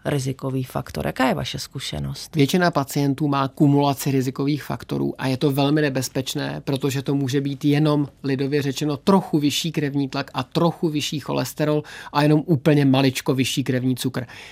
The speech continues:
Speaker 2: Když se to dá dohromady, tak to riziko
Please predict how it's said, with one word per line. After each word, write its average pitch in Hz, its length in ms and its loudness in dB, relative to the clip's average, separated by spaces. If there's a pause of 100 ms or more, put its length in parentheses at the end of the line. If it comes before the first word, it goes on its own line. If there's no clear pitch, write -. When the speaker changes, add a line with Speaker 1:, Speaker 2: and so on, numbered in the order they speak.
(140)
Speaker 2:
Když 135 180 0
se - 100 -4
to 165 80 -2
dá 151 160 0
dohromady, 135 600 2 (340)
tak 135 160 -4
to 143 120 -2
riziko 139 560 0